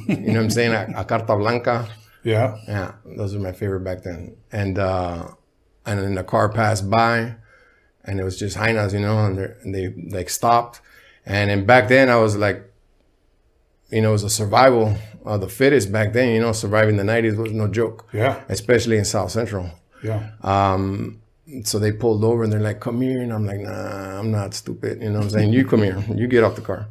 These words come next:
Speaker 2: Yeah.
Speaker 1: And then they, they, they came, and they pulled over, and, and we, you know, we hung out. They're like, "Wanna blaze it?" "Yeah, let's roll it up." And, uh, we s-, started talking, and the homies, like, they smelled it, and they're like, "Hey, what the hell's going on?" You know? So they came out,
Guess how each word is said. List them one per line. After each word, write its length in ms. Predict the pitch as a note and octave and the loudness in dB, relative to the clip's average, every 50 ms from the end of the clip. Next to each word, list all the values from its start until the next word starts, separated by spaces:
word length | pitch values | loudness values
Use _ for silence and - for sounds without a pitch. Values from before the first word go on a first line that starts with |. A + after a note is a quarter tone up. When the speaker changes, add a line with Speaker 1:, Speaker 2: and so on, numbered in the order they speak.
| - - | -10 -4
Speaker 2:
Yeah. 320 | B2+ B2+ A#2+ G#2 F#2+ - - - - | -2 0 0 0 -2 -4 -10 -16 -10
Speaker 1:
And 220 | - G2+ G2 G2 | -8 -6 -4 -2
then 240 | F#2+ F#2+ F#2+ F#2 F#2+ | -2 -2 -2 -2 -2
they, 220 | F#2 F#2+ F#2 F#2+ - - | -2 -4 -4 -6 -12 -6
they, 180 | - A2 A2 G#2+ | -2 0 0 0
they 400 | G#2+ G#2+ A2 C3+ - G#2 G2+ G#2 | -2 -4 -8 -8 -4 -2 -2 -2
came, 320 | G#2 - A2+ A2 A2 A2 | -2 -2 0 0 2 2
and 100 | G#2+ G#2 | 2 2
they 120 | F#2+ F#2+ F#2+ | 0 -2 -4
pulled 340 | G#2 - - A2 A2 G#2 | -4 -2 -2 0 2 2
over, 460 | A2 A2 A2+ A2+ A2 A#2 A#2+ A#2+ A#2+ A#2 | 4 4 4 4 4 4 6 6 6 4
and, 440 | G#2+ G2+ F#2+ F#2 F#2 F2+ F2+ F2+ - | 2 0 -2 -4 -6 -6 -8 -8 -10
and 280 | - G2 G2 F#2+ G2 | -10 -10 -8 -6 -6
we, 100 | G2 F#2+ F#2 - - | -6 -6 -8 -8 -6
you 120 | - G2+ | -4 -2
know, 220 | G2 F#2 F#2 F#2+ G2 | -2 -2 -4 -6 -6
we 140 | G#2 G2+ F#2 | -4 -4 -2
hung 240 | G2+ G2+ G#2+ G#2 G2+ | -2 -2 -2 0 0
out. 300 | G#2 G#2+ A2 A2 A2 G#2+ | 0 0 0 0 0 -2
They're 120 | G#2+ G2+ | -2 -2
like, 120 | G2+ G2+ | -4 -4
"Wanna 180 | G2+ G2+ G2+ G2 | -6 -6 -6 -6
blaze 320 | F#2 G#2+ A2+ A#2 A#2+ A#2+ | -4 -2 0 0 0 0
it?" 220 | B2 A#2+ A#2 A2+ A#2+ | 0 -2 -2 -2 -4
"Yeah, 240 | C3 - D#2 D#2 D2+ | -4 -4 -4 -4 -4
let's 200 | C#3+ - C3 - | -6 -8 -10 -8
roll 240 | - A#2 A#2 A#2 | -2 -2 0 0
it 100 | A#2+ B2+ | 0 0
up." 340 | C#3 C3 - - - _ _ _ - - - - - - - _ _ _ _ _ - | 0 0 0 -4 -10 _ _ _ -20 -20 -20 -20 -20 -20 -20 _ _ _ _ _ -10
And, 340 | F#2+ G2 F#2 F#2 F2+ F2+ F#2 | -6 -6 -4 -4 -4 -4 -4
uh, 220 | F2+ F2+ F2+ F2+ | -4 -4 -4 -4
we 80 | F#2 F2+ | -4 -6
s-, 120 | E2+ - _ _ _ | -6 -10 _ _ _
started 380 | - - - A2+ A2 G2 F2+ | -16 -2 2 2 2 2 2
talking, 440 | - - B2+ A#2+ A#2+ A#2+ B2+ B2 A#2+ | 4 6 6 6 6 4 2 2 4
and 140 | A#2 G#2 F#2+ | 4 2 2
the 60 | F#2 | 2
homies, 400 | F#2 G2+ G#2+ G#2+ G#2 F#2+ F#2+ - | 2 2 2 2 2 0 -2 -4
like, 220 | G2 F#2 F2+ - - _ - - | -4 -6 -6 -8 -12 _ -20 -16
they 160 | - F#2+ F2+ | -8 -6 -6
smelled 380 | F2 - - G2 G2+ G#2 G2+ G#2 | -6 -4 -6 -2 -2 -2 -2 -2
it, 60 | G2 | -4
and 100 | G2 G2 | -6 -6
they're 100 | G2 G2 | -6 -8
like, 120 | F#2 F2+ G#2 | -8 -8 -4
"Hey, 140 | A#2 A#2 A2+ | -4 -4 -4
what 120 | - - | -4 -6
the 60 | A#2 | -4
hell's 200 | A#2+ B2 A#2+ A#2+ | -2 0 0 0
going 160 | C#3 B2 B2 B2+ | 0 0 0 0
on?" 260 | B2+ B2 A#2 A2 A2 | 0 -2 -2 -2 -2
You 100 | A#2 A#2 | -2 -2
know? 160 | A#2+ B2+ B2+ | -2 -2 -4
So 140 | A2+ - A2+ | -4 -4 -2
they 140 | G#2+ G2 F#2+ | -2 -2 -2
came 320 | - - A#2 A2+ G#2+ A2+ | 0 0 2 4 6 6
out, 360 | B2 C3 C#3+ - - - - | 8 6 6 4 2 -10 -20